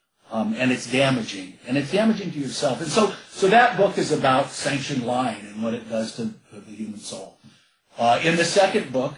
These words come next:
I, I pinned that down. So that's pinned down in the first book. In Bishop's Endgame, we look at,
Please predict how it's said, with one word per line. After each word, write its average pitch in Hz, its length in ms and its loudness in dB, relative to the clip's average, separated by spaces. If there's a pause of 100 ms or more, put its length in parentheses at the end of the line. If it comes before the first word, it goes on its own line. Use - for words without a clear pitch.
I, 123 200 0
I 113 340 -6 (560)
pinned 160 200 0
that 156 320 4
down. 123 380 0
So 131 140 -6
that's 143 280 -2
pinned 151 220 -6
down 143 220 2
in 127 100 2
the 117 60 -6
first 117 360 -12
book. 156 200 -12
In 143 100 -6
Bishop's 165 520 -4
Endgame, 151 680 2 (180)
we 160 140 4
look 180 260 4
at, 151 320 2